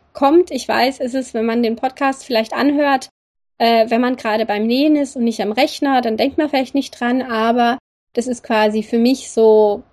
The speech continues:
mein, meine Aufwandsentschädigung für halt diese ganzen Stunden, die in jeder Folge drinstecken. Ich hab mal nachgezählt, das sind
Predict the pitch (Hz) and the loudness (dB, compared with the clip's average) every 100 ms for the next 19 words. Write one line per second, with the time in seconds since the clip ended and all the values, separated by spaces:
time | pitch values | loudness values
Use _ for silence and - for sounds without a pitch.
0 | _ - 202 202 208 208 - 65 60 - | _ -6 -2 0 0 0 -4 -12 -20 -20
1 | _ 202 202 202 202 226 262 - 262 254 | _ -6 -4 -4 -2 0 0 -2 -6 -4
2 | 240 - 254 247 233 226 233 - 226 226 | -6 -4 -4 -2 -2 -4 -6 -4 -4 -2
3 | 220 220 214 202 214 220 214 - 247 262 | -4 -4 -4 -4 -4 -6 -6 -4 0 2
4 | 254 247 226 202 220 208 226 - 214 214 | 2 0 -2 -4 -2 0 -2 2 2 2
5 | 214 220 269 - 247 247 247 226 - - | -2 -2 -2 -2 -4 -2 -2 -2 -6 -12
6 | - 220 226 196 196 214 240 233 220 233 | -10 -6 -4 -2 -4 -4 -2 0 0 -2
7 | 220 214 214 | -2 -2 -2